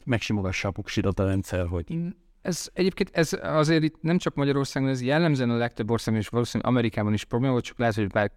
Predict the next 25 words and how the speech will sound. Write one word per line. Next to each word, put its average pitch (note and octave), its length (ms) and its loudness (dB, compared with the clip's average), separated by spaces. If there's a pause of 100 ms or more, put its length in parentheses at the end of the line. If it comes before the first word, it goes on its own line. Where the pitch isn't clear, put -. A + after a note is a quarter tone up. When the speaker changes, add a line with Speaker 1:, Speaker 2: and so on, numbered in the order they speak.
(120)
Speaker 2:
már G2+ 340 -4
jobban A2+ 400 0
állnak A2 340 0
az G#2 80 -6
elfogadásában. G2+ 1080 0 (600)
Ö, A#2+ 340 0 (100)
ugye C3 300 2 (100)
ez B2 120 -4 (140)
mindig C#3 460 2
az C3 180 2
a A#2 40 -2
nehéz, D3 420 0
hogy C3 120 -2
ezt B2+ 160 -4
egy B2 80 0
algoritmus G#2+ 580 2
mondja G2+ 260 0
ki - 100 -6
rólad, F#2+ 440 -2 (180)
hogy G#2+ 220 -2
már D#3 220 2
pedig A2+ 220 -2
te A2+ 100 -2
Fittipaldi F#2 600 -4
vagy. F2+ 180 -6